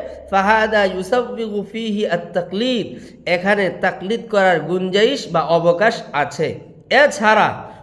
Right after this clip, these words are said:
অন্যান্য বিষয়বস্তুর মধ্যে তাকলিদ করার কোনো গুঞ্জাইশ নেই।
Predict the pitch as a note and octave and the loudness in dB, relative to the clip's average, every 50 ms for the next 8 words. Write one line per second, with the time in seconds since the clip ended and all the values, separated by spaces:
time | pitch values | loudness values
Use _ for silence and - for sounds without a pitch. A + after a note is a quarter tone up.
0 | - - - G3 A#3+ A#3+ B3 B3+ B3+ B3+ C4 B3+ B3+ A#3+ G#3 F3+ F#3 F#3 F3+ A3 | -12 -4 -2 -2 0 0 0 0 0 0 0 0 -2 -2 -2 -2 -4 -4 -2 -2
1 | G#3+ G#3 G3 G3+ G3 G3 - - F#3+ F3 E3+ E3 D#3+ - - F#3 G#3+ G#3 - F3+ | -2 0 0 -2 -4 -6 -6 -8 -8 -6 -4 -6 -6 -4 -4 -4 -4 -4 -4 -4
2 | E3+ E3 - F3 F3+ F3 E3+ - F3 E3+ E3 D#3 D#3+ D#3+ D#3+ D3+ D3+ C3 C3 D3+ | -6 -6 -6 -8 -8 -8 -4 -2 -2 0 0 -2 -2 -6 -6 -6 -6 -6 -6 -8
3 | D3+ D3+ D3 D3 D3 D3+ C#3+ D3 D3 C#3 C#3+ F#3 A3 A#3+ A3 D#3+ A2 - - - | -6 -4 -2 -2 -2 -4 -4 -8 -12 -6 0 2 4 4 2 0 -4 -10 -14 -14